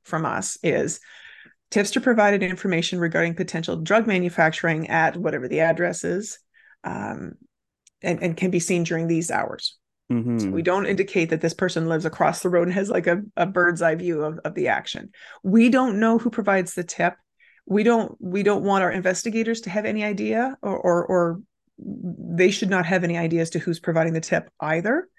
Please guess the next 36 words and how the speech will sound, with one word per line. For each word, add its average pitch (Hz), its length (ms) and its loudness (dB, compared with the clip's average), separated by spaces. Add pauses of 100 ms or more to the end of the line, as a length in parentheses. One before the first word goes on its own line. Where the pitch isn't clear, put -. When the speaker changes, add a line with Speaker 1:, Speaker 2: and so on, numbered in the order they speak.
(420)
Speaker 1:
Again, 175 540 2
the, 170 340 0
the 175 160 0
point 226 360 -2
of 214 180 2
anonymity 180 540 0
cannot 165 420 -2
be 175 140 0
overstated. 156 840 -4
It's - 420 -2
the 175 80 2
foundation 180 920 0 (120)
of 165 120 0
what 160 140 0
Crime 156 240 -2
Stoppers 160 340 0
is 147 140 -10
built - 320 -4
on, - 260 -10 (400)
is 113 100 -2
keeping 156 220 0
Speaker 2:
Mm-hmm. 165 60 2
Speaker 1:
that 160 100 -2
tipster 156 300 -4
safe 165 260 -2
and 160 80 -6
anonymous. - 540 -10 (920)
Speaker 2:
I-, 170 40 6
is, 160 320 2
is 156 240 2
that, 165 240 6
like, 151 140 4
sort 151 200 6
of, 123 100 0
like, 117 220 2 (960)
where 127 320 2